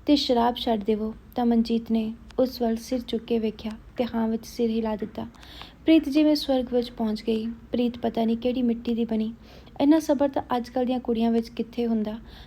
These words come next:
ਪਰ ਉਹ ਹਮੇਸ਼ਾ ਖੁਸ਼ ਰਹਿਣ ਦਾ ਯਤਨ ਕਰਦੀ ਤੇ ਮਨਜੀਤ ਉੱਤੇ ਵੀ ਜ਼ਿਆਦਾ ਦਬਾਅ ਨਾ ਪਾਉਂਦੀ। ਉਸ ਨੂੰ ਇਹ ਵੀ ਅਹਿਸਾਸ ਹੋ ਰਿਹਾ ਸੀ ਕਿ ਮਨਜੀਤ ਵੀ ਉਸ ਨੂੰ ਪਿਆਰ ਕਰਨ ਲੱਗ ਪਿਆ ਏ। ਅੱਖਾਂ ਸਭ ਕੁਝ ਕਹਿ ਦਿੰਦੀਆਂ ਹਨ, ਪਰ ਮਨਜੀਤ ਨੇ ਮੂੰਹੋਂ ਬੋਲ ਕੇ ਕਦੇ ਨਹੀਂ ਸੀ ਕਿਹਾ।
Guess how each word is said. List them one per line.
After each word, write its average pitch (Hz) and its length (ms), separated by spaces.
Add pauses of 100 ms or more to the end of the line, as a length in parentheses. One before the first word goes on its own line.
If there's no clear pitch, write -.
(160)
ਪਰ 254 120
ਉਹ 254 120
ਹਮੇਸ਼ਾ 247 340
ਖੁਸ਼ 254 340
ਰਹਿਣ 233 180
ਦਾ 226 80
ਯਤਨ 226 340
ਕਰਦੀ 214 300
ਤੇ 214 180 (460)
ਮਨਜੀਤ 277 360
ਉੱਤੇ 247 260
ਵੀ 240 140
ਜ਼ਿਆਦਾ 226 280
ਦਬਾਅ 214 260
ਨਾ 214 160
ਪਾਉਂਦੀ। 208 420 (380)
ਉਸ 269 220
ਨੂੰ 269 200
ਇਹ 247 120
ਵੀ 262 120
ਅਹਿਸਾਸ 233 480
ਹੋ 226 100
ਰਿਹਾ 214 140
ਸੀ 214 240 (260)
ਕਿ 254 60
ਮਨਜੀਤ 240 420
ਵੀ 247 100
ਉਸ 233 180
ਨੂੰ 240 100
ਪਿਆਰ 233 260
ਕਰਨ 220 280
ਲੱਗ 214 240
ਪਿਆ 214 120
ਏ। 214 140 (500)
ਅੱਖਾਂ 285 240
ਸਭ 277 220
ਕੁਝ 269 220
ਕਹਿ 233 240
ਦਿੰਦੀਆਂ 214 360
ਹਨ, 214 200 (180)
ਪਰ 240 140
ਮਨਜੀਤ 220 440
ਨੇ 233 60
ਮੂੰਹੋਂ 220 300
ਬੋਲ 214 220
ਕੇ 214 140
ਕਦੇ 220 300
ਨਹੀਂ 220 140
ਸੀ 214 160
ਕਿਹਾ। 208 300